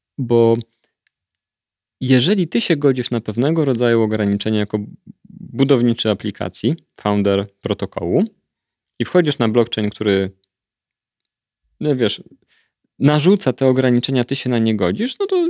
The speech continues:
jakby przyjmujesz technologię blockchainu, tak? Jak przy-, <laughs> przyjmujesz wiarę rodziców, przy-, przyjmujesz, y, paradygmaty danego blockchaina, tak? I teraz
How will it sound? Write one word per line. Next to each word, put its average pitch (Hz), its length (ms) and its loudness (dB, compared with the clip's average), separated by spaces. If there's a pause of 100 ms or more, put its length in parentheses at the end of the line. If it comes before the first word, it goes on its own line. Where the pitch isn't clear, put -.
jakby 220 260 0
przyjmujesz 180 520 2
technologię 107 540 2
blockchainu, 92 500 -2
tak? 131 160 0
Jak 139 140 4
przy-, 139 280 2
<laughs> - 40 -4
przyjmujesz 160 760 4
wiarę 127 520 4
rodziców, 131 880 4 (420)
przy-, 143 360 0
przyjmujesz, 143 680 4
y, 120 220 4
paradygmaty 117 720 0
danego 104 340 2
blockchaina, 90 520 -4
tak? - 240 -4 (460)
I 139 40 -14
teraz 139 380 0